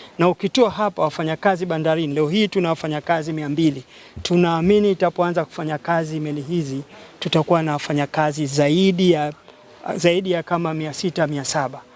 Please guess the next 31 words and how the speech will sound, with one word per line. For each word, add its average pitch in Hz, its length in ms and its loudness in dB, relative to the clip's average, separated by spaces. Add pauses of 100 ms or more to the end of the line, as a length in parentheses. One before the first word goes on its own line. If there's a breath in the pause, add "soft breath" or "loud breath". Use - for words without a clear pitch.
(260 loud breath)
Unaona 196 360 4
jinsi 180 300 -2
gani 185 300 0
ambavyo 160 460 0
uchumi 214 640 0
wa 180 140 2
mkoa 160 320 -2
do-, 160 140 -10 (120)
mko-, 160 340 -2 (320 loud breath)
mkoa 156 300 2
huu 165 200 2
wa 156 100 2
Kigoma, 160 540 -2 (340 loud breath)
uchumi 190 400 2
wa 180 100 2
mkoa 165 200 0
wa 160 60 2
Katavi, 160 600 -2
uchumi 190 320 2
wa 185 100 2
mikoa 165 300 0
mingine 165 400 0
yote 180 260 2
haya 160 240 -2
utavyoweza 147 520 -2
kubadilika 151 600 0 (300 loud breath)
kwa 156 140 4
ujio 151 300 2
wa 143 120 0
meli 139 320 0
hii. 147 180 -2